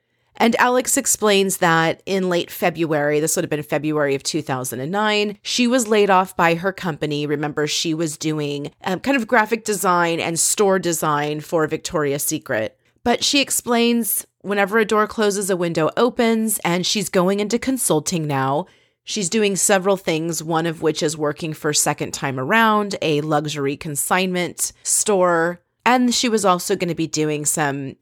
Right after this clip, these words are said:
um, store design for some other store openings, which is what she was doing for Victoria's Secret, so it makes sense. But you just can't help but feel for Alex. She, not only does she have creepy Simon as her husband,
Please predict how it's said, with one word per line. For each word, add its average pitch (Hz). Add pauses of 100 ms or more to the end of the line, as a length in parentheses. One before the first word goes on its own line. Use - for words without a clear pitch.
um, 147
store 196
design 147
for 156
some 165
other 139
store 139
openings, 85
which - (100)
is 240
what 240
she -
was 214
doing 165
for 170
Victoria's 147
Secret, 117
so 175
it -
makes 143
sense. - (400)
But -
you 294
just 311
can't 311
help 220
but 220
feel 185
for -
Alex. 160 (140)
She, -
not 285
only 311
does 233
she 226
have 196
creepy 214
Simon 160
as 151
her 160
husband, 151